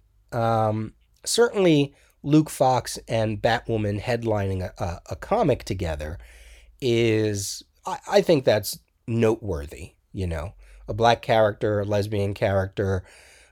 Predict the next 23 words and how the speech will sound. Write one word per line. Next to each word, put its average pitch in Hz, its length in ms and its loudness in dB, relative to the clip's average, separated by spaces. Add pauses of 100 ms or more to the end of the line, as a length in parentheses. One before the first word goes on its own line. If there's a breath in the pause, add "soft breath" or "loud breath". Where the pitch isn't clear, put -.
Um, 92 760 -2 (440)
it, 110 200 -4
it 131 180 2
is 139 120 2
a 127 80 -2
teen 170 540 0
book, 135 320 4
but 107 480 4 (440 soft breath)
you 113 120 -6
have 113 160 0
to 123 100 2
imagine 104 540 0
those 98 180 -2
two - 160 -8
characters 123 580 2
are 110 60 -2
gonna 98 220 -4
drive 95 400 -2
a 98 60 -4
lot 95 220 -2
of 92 60 -4
the 90 80 -6
stories. 85 760 -6